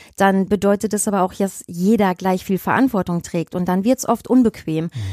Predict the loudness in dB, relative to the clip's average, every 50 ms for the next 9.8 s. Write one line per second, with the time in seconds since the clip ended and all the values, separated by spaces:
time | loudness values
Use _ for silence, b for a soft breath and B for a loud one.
0 | -8 -6 -4 -4 -4 0 2 2 2 2 2 2 2 2 2 2 0 0 0 0
1 | -2 -4 -4 -2 -2 -2 0 0 -2 -2 -4 -4 -4 -2 -2 -2 -2 -4 0 0
2 | 0 2 2 2 2 2 2 2 0 -2 -2 0 4 4 4 4 2 2 2 2
3 | 2 0 -2 -2 -2 -2 -2 -2 -4 -6 B B B B B B B -2 0 2
4 | 2 2 0 0 -2 -2 -4 0 0 2 2 4 4 2 2 2 2 2 2 2
5 | 2 0 -4 -2 -2 -2 -2 -2 -4 -4 -2 0 0 2 2 2 0 0 0 -2
6 | -2 -2 -2 -4 -2 -2 -2 -2 0 -2 0 0 0 -2 -2 -4 0 2 2 2
7 | 2 0 0 0 0 -2 -2 b b b b b -4 -2 0 0 0 0 0 0
8 | 0 0 0 _ -6 -6 -6 -8 -12 b b b -6 -4 0 0 0 0 0 -4
9 | -2 2 2 2 2 0 -2 -2 -2 -2 0 -2 -2 -4 -8 -16